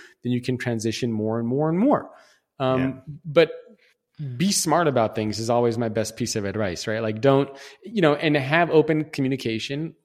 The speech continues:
Speaker 1: with your spouse, your significant other, right? Don't just show up at home one day and say, "Hey, honey, I'm just, I quit my job today.
Speaker 2: Right.
Speaker 1: Like, you know,
Speaker 2: <laughs>
Speaker 1: I hope you have money for the mortgage." Like,
Speaker 2: <laughs>
Speaker 1: that's not a good approach.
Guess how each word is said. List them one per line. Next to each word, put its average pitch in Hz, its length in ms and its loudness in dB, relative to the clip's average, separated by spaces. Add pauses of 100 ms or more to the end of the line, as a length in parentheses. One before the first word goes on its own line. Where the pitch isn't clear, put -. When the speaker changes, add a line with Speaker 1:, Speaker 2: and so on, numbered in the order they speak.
Speaker 1:
with 113 100 -12
your 113 80 -6
spouse, 110 440 -8
your 107 120 -10
significant 98 560 -10
other, 180 400 -2
right? 104 260 -10
Don't 117 180 -2
just 117 200 -8
show 117 200 2
up 113 140 -6 (500)
at 107 420 -4 (180)
home 143 240 0
one 107 200 -4
day 104 160 -6
and 107 100 -8
say, 135 260 -4
"Hey, 277 280 2
honey, 240 440 2
I'm 170 200 -8
just, 156 200 -10 (160)
I 123 100 -10
quit 196 220 0
my 202 140 0
job 233 400 4
today. 196 400 6
Speaker 2:
Right. 135 320 4
Speaker 1:
Like, - 840 -12
you 123 60 -6
know, 131 240 -2 (180)
Speaker 2:
<laughs> - 220 -8
Speaker 1:
I 135 80 2
hope 175 240 2
you 185 120 4
have 185 220 6
money 202 320 4
for 208 140 0
the 214 80 0
mortgage." 226 500 2
Like, 165 200 0 (280)
Speaker 2:
<laughs> - 800 -10
Speaker 1:
that's 190 240 6
not 185 140 4
a 160 40 6
good 147 120 4
approach. - 400 -4